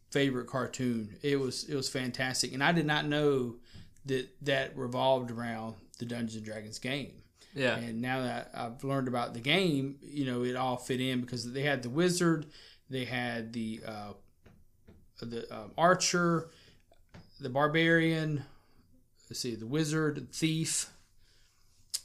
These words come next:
Speaker 1: I feel like something, I feel like they were somebody else. Uh, let's see, the, the barbarian, they had the archer, the thief, the, hmm. They, they had all the characters.
Speaker 2: The ranger?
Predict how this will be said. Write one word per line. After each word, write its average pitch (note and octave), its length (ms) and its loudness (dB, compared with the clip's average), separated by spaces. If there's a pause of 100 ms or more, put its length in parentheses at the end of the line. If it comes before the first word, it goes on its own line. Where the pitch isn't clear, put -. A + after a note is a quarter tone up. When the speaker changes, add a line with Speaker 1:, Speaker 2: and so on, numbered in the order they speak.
(560)
Speaker 1:
I - 40 -20
feel F3 220 -6
like A#2+ 120 -8
something, - 300 -8 (120)
I - 60 -6
feel E3+ 160 -4
like D3+ 100 -2
they B2 100 -2
were A2+ 100 -6
somebody A2+ 460 -4
else. - 340 -10 (200)
Uh, A2+ 140 -8
let's G#2+ 160 -8
see, A2 180 -8
the, G#2+ 400 -10
the A2 60 -14
barbarian, B2+ 640 -2
they A2 60 -8
had G2 100 -12
the G#2+ 60 -8
archer, B2 540 -4 (540)
the - 60 -16
thief, B2+ 580 -4 (580)
the, F#2 300 -12 (1800)
hmm. C3+ 120 -6 (840)
They, G3+ 180 0
they G3+ 120 2
had G3 100 6
all E3+ 160 8
the B2+ 60 -2
characters. A#2+ 340 -2
Speaker 2:
The A#2 60 -2
ranger? C3 460 0